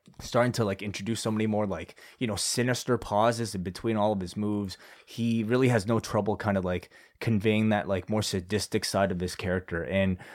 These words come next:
I think it's amazing 'cause, like, it wasn't that long ago where this dude was, like, the best babyface, you know, on, on your product. So he continues to really impress me in this run. I got, I thought Owens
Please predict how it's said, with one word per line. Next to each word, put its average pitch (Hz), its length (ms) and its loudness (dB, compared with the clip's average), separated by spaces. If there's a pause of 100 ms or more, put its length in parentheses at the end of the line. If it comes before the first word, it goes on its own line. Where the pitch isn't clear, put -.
(180)
I 123 180 2
think 147 200 0
it's 135 100 -4
amazing 123 440 2
'cause, 104 240 -4
like, 104 160 -2
it - 20 -2
wasn't 117 300 -2
that 113 160 -2
long 123 220 0
ago 101 320 -4
where 92 380 -2
this 113 240 0
dude 113 200 0
was, 104 180 -2
like, 101 300 -2
the 107 80 2
best 98 280 2
babyface, 95 800 -4
you 98 140 -2
know, 92 260 -4
on, 92 400 0 (140)
on 95 180 -2
your 92 100 -6
product. 95 520 -4 (240)
So 98 420 0
he 131 140 -2
continues 143 480 0
to 120 80 -2
really 107 260 0
impress 95 320 -6
me 101 80 -8
in 92 120 -6
this 87 140 -10
run. 85 200 -10 (420)
I 127 120 -2
got, 160 300 2
I 139 80 4
thought 196 240 2
Owens 123 540 0